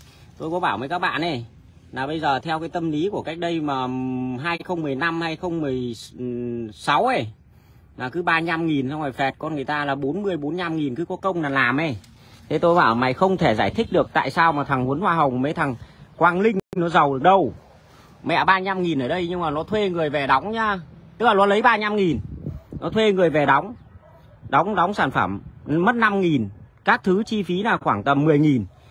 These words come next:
Nó bán cho bà con đúng mười nghìn. Nó lên livestream, ví dụ Quang Linh, Quang Niếc thì nó thật hơn Huấn. Thế mà mới bảo là làm sao mà hiểu được là thằng Quang Ninh với thằng Huấn với các thứ là mà nó giàu lên được. Ban đầu nó phải có thị trường, nó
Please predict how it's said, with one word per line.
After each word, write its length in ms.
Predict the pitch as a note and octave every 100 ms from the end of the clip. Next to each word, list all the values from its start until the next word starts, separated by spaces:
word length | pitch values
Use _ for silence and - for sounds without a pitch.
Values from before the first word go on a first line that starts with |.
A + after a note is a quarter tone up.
| - -
Nó 100 | G#3
bán 200 | G#3 C4+
cho 60 |
bà 140 | A3+ F3
con 220 | G3+ F#3+
đúng 160 | G3+ C4
mười 140 | F#3+
nghìn. 260 | D#3 B2+ G2 A2+
Nó 120 | C#3
lên 220 | G#3 A#3 G#3+
livestream, 500 | G3 A3 A3 F#3+ F3+
ví 40 |
dụ 140 | G#3
Quang 220 | F3 G3 G#3
Linh, 160 | G3+
Quang 120 | G3
Niếc 140 | G#3+ A#3+
thì 80 | E3+
nó 80 |
thật 200 | F3 G3
hơn 180 | G3+ F#3+
Huấn. 260 | F#3 G3+ B3+ - - - - _ -
Thế 120 | A3+
mà 140 | B3 A#3
mới 140 | B3
bảo 180 | G#3+ D#3+
là 120 | F3
làm 220 | F#3 G3+ F#3+
sao 240 | A#3 A#3
mà 80 | G#3
hiểu 280 | F3+ B2+ E3
được 160 | F#3 F3+
là 140 | F3+
thằng 160 | F#3+ F3
Quang 220 | G#3+ A3+
Ninh 200 | A#3+ G#3+
với 100 | A3
thằng 160 | F#3+
Huấn 320 | E3+ F#3+ A#3+ C#4
với 100 | C4+
các 160 | A#3+
thứ 300 | G3+ A3+ A#3+
là 100 | G3
mà 160 | F#3 F#3
nó 120 | G3
giàu 180 | G3+ F#3
lên 140 | A3
được. 220 | G#3 E3+ - - - - -
Ban 160 | G3 G#3+
đầu 180 | F#3+
nó 80 | F#3+
phải 160 | - A#2
có 100 | F#3
thị 160 | A#3
trường, 280 | D3+ G3
nó 80 | E3+